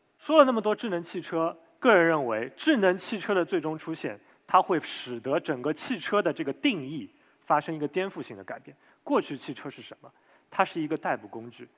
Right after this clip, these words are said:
它是帮助人类去延长它的驾驶里程，或者说它的出行半径的这么一个工具。无论是我们个人消费者在买车的时候，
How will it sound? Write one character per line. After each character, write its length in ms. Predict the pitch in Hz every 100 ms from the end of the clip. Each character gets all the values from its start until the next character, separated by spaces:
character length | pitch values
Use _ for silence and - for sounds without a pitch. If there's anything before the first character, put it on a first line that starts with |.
| _ _
它 100 | 185
是 120 | 175
帮 420 | 147 - 233 262
助 260 | 254 254 160
人 380 | 113 117 117 151
类 180 | 175 120
去 300 | - 151 123
延 340 | 113 127 202
长 260 | - 135 143
它 180 | - 160
的 100 | 131
驾 240 | - 143
驶 280 | - - 131
里 200 | 139 98
程， 340 | - 104 110 147 - -
或 160 | - 190
者 80 |
说 140 | 123 135
它 100 | 180
的 80 | 151
出 200 | - 240
行 220 | 160 165
半 260 | - 185
径 260 | 131 175 117
的 120 | 98 - - -
这 120 | 113
么 40 |
一 60 | 104
个 80 | 98
工 200 | 110 113
具。 180 | - 101 _ _ _ _ _
无 140 | 147 214
论 160 | 233
是 120 | -
我 120 | 190 147
们 120 | 147
个 140 | 214
人 140 | 175 170
消 160 | 190
费 120 | 190
者 80 | 147
在 140 | 127 143
买 180 | 110
车 180 | 95 -
的 100 | 151
时 160 | - 98
候， 260 | - 101